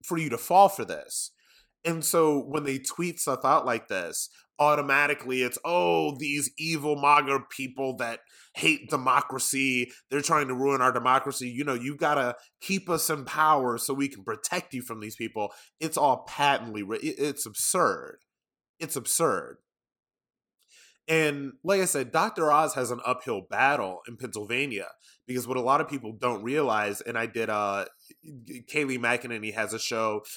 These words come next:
uh, through the midterms on Fox Nation, six P M live streaming every night. I did it last week. And I brought up that not a lot of people were aware of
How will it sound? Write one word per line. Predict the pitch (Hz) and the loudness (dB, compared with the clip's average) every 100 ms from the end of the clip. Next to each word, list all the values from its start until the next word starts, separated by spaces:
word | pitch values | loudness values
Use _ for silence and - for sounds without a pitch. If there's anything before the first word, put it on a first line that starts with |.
| - _ - | -20 _ 0
uh, | 120 | 0
through | 135 117 | 0 -4
the | |
midterms | 113 117 113 113 104 - | -4 -4 -4 -4 -4 -4
on | 117 | -4
Fox | 117 110 110 110 | 0 0 0 -6
Nation, | 107 - 104 101 | -8 -6 -8 -6
six | - 117 | -8 -8
P | - 113 | -8 -8
M | 107 | -4
live | 107 107 | -4 -4
streaming | - 101 98 | -6 -8 -8
every | 95 95 | -8 -4
night. | 113 101 95 | -2 0 -2
I | 110 | -6
did | 104 107 | -6 -4
it | 101 107 | -4 -4
last | 98 95 - | -4 -4 -4
week. | 131 135 98 - _ _ _ _ _ - | -4 -4 -6 -12 _ _ _ _ _ -2
And | 139 131 | 0 2
I | 120 127 | 0 0
brought | 117 107 | 0 2
up | 120 135 - | 4 2 2
that | 113 107 | -4 0
not | 123 | 0
a | 117 | 2
lot | 113 | 0
of | |
people | 120 98 | -4 -8
were | 95 | -6
aware | 92 113 143 117 | -4 2 4 4
of | 101 98 | 2 -2